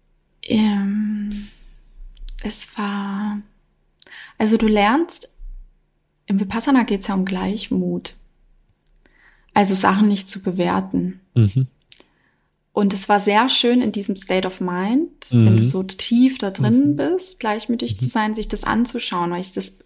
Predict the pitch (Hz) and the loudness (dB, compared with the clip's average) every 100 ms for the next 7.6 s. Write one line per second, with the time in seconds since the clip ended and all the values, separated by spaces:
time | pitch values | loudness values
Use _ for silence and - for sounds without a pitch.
0 | _ - 220 302 208 190 190 - - - | _ -2 2 4 4 2 -2 -8 -14 -8
1 | 202 185 185 190 _ _ - - - - | -4 -4 -6 -10 _ _ -20 -12 -6 0
2 | 196 175 - 185 - 165 165 175 175 160 | 2 0 -2 -6 -4 -4 -2 -2 -2 -4
3 | - - - - 190 - - - - - | -6 -6 -6 -8 -10 -14 -20 -20 -20 -20
4 | _ _ - 180 180 175 202 - _ _ | _ _ -6 -2 -2 -4 -8 -16 _ _
5 | _ _ _ 202 190 208 202 196 202 190 | _ _ _ -4 -2 0 0 -2 -6 -6
6 | 190 190 190 190 202 233 269 233 208 269 | -8 -8 -6 -4 2 4 6 6 4 4
7 | 370 - 180 175 247 | 2 0 -6 -2 0